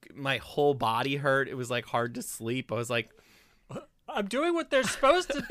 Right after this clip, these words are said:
Speaker 1: <laughs>
Speaker 2: I'm supposed to be doing.
Speaker 1: It said recommended.
Speaker 2: Why am I in pain?
Speaker 1: Yeah,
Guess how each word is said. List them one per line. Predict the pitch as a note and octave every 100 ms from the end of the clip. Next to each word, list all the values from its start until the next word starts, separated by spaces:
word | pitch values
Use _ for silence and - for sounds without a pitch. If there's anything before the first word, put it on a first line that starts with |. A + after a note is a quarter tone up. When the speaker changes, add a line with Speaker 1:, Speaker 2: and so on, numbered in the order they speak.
| C#4
Speaker 1:
<laughs> | - -
Speaker 2:
I'm | B3+
supposed | C#4 - E4 F4
to | D#4
be |
doing. | C4+ D#4+ D#4+ D#4 D#4+ - -
Speaker 1:
It | G#4+ G4+
said | - C4 C4
recommended. | C#4 - D#4+ C4+ C#4+ C#4 C4+ C4
Speaker 2:
Why | A#3 A#3
am | C#4 B3+
I | A#3
in | G#3+ A3+
pain? | - G3 G3+ G3+ G3
Speaker 1:
Yeah, | G3+ F3+ D3 A2